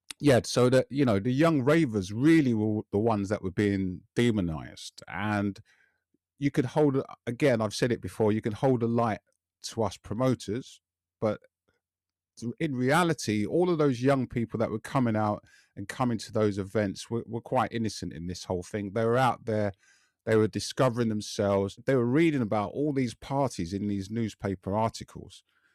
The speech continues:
And there's such an emphasis on teenagers that I'm sure, I was twenty-two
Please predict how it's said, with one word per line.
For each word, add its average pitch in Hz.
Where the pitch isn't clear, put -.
And 120
there's 135
such -
an 147
emphasis 131
on 101
teenagers -
that 131
I'm 135
sure, 151
I 151
was 143
twenty-two 120